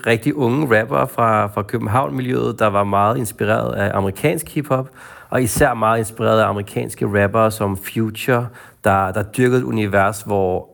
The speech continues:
hvor angstmedicin og opioider var rigtig stort, der, der fyldte rigtig meget, både i teksterne og i,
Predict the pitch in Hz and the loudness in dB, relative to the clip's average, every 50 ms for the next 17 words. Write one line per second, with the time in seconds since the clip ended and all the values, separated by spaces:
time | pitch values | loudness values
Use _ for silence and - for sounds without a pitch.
0 | - - 104 101 98 - - - 113 113 107 - - 113 113 110 104 - - - | -6 0 0 2 2 2 0 0 -2 -2 -2 -6 -4 -4 -4 -4 -4 -6 -6 -6
1 | 117 113 107 104 101 98 95 - - 120 98 - - 120 110 101 98 104 107 104 | -6 -4 -2 0 0 0 0 0 -2 -4 -6 -6 -6 -4 -2 -2 2 2 2 2
2 | 98 95 90 90 90 90 - - 92 98 104 95 - 117 101 - - 98 87 - | 2 2 2 2 0 -2 -6 -6 -2 -2 -2 -2 -2 -4 -6 -6 -4 -4 -4 -4
3 | - - 101 95 92 87 - - - 104 - - 110 104 104 90 98 107 104 - | -2 -2 0 0 0 -2 -6 -6 -8 -6 -4 -4 -4 -2 -2 0 0 0 0 0
4 | 117 107 95 90 92 95 95 - 107 107 110 113 113 104 - - - 113 113 113 | -2 0 2 2 2 2 0 0 2 2 2 2 2 -2 -4 -2 0 0 0 0
5 | - - 123 117 110 110 107 101 90 95 95 95 95 92 | -2 -2 -2 0 2 2 0 2 2 2 2 2 -2 -4